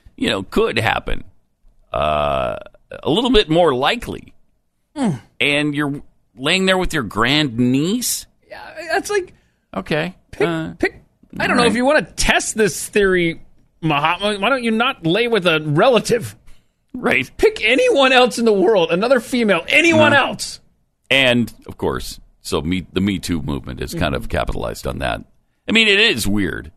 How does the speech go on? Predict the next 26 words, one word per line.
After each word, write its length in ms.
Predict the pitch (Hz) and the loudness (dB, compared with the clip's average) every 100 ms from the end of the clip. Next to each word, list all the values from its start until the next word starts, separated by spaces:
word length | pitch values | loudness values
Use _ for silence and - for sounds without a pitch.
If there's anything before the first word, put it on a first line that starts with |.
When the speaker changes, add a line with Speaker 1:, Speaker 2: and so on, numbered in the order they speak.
| - | -16
Speaker 1:
It's 80 | - | -6
freaky. 440 | 110 90 - - - | -4 -4 -8 -14 -18
Speaker 2:
Yeah. 220 | 110 85 _ _ _ _ _ _ | -20 -20 _ _ _ _ _ _
Speaker 1:
It's 80 | 131 | -2
a 40 | |
different 300 | 147 160 147 | 0 0 -2
time. 400 | - 98 98 95 - _ _ - | 0 0 0 -2 -6 _ _ -14
Still, 500 | - - 131 73 - _ 101 | -6 0 0 -2 -10 _ -2
I'm, 260 | 101 101 - | 0 -2 -6
that 240 | - 120 - | -2 -2 -2
one's 400 | 110 95 - - _ _ _ _ _ _ | -4 -4 -8 -18 _ _ _ _ _ _
strange. 520 | - - 90 - - - _ - | -6 -2 -2 -4 -14 -18 _ 4
And 400 | 269 220 226 - - | 6 6 2 -6 -4
it 180 | 170 | -4
was 380 | - 147 131 127 | -2 -2 -2 -4
in 200 | - 147 | 0 0
his 180 | 135 113 | 0 -2
later 320 | 113 113 104 | 0 0 2
life, 380 | 104 117 62 - | 2 0 -2 -4
after 300 | - 98 98 | -2 -2 -2
he 100 | 82 | -4
had 140 | 80 73 | -4 -6
matured 440 | 71 - 78 80 | -10 -8 -8 -8
and 120 | 67 | -10
changed 460 | - 104 90 90 - | -6 -2 -2 -2 -6
his 260 | 69 - | -12 -14